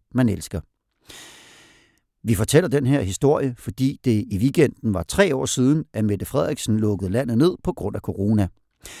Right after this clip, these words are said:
Og mens de fleste er vendt tilbage til sit normale liv, så døjer en del stadig med senfølger af coronaen. Og en af dem, det er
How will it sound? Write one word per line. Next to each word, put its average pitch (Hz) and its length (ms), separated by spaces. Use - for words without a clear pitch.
Og - 140
mens 160 160
de - 120
fleste 196 460
er 139 80
vendt 110 220
tilbage 117 380
til - 220
sit - 220
normale 117 380
liv, 143 220
så - 140
døjer 139 360
en 120 200
del 175 320
stadig 143 540
med 180 140
senfølger 92 720
af 110 80
coronaen. 92 600
Og 113 160
en 135 100
af - 60
dem, 135 220
det 117 200
er 123 180